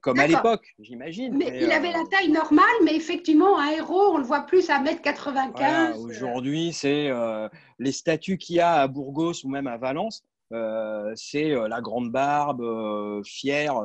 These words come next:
Speaker 1: On dirait un viking, quoi. C'est un mec de Game of Thrones. Alors qu'en fait, euh, <laughs> non, non, pas du tout.
Speaker 2: Euh,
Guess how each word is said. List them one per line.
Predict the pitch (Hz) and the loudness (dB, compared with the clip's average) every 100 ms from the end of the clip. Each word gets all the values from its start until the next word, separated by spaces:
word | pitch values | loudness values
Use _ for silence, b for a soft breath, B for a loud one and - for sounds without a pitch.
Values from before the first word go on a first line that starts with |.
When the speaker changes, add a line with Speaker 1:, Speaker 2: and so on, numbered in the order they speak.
| 104 | -4
Speaker 1:
On | 135 | -4
dirait | 135 185 196 | -2 -2 -2
un | |
viking, | 185 185 247 214 | -4 -2 -2 -2
quoi. | 127 | -4
C'est | - | -4
un | 127 | -4
mec | 147 | -2
de | 139 | 0
Game | 139 147 | 2 2
of | 151 | 0
Thrones. | - 208 170 - | 0 -2 -2 -8
Alors | 107 | -8
qu'en | 123 117 | -4 0
fait, | 165 175 | 0 -2
euh, | 113 | -4
<laughs> | 107 107 107 92 104 | -2 -2 -2 -2 -4
non, | 104 151 220 170 - | 0 4 4 2 0
non, | 127 143 | 0 0
pas | - 131 | -2 -4
du | 165 | -4
tout. | - 127 - - _ _ _ B | -2 -6 -6 -20 _ _ _ B
Speaker 2:
Euh, | B | B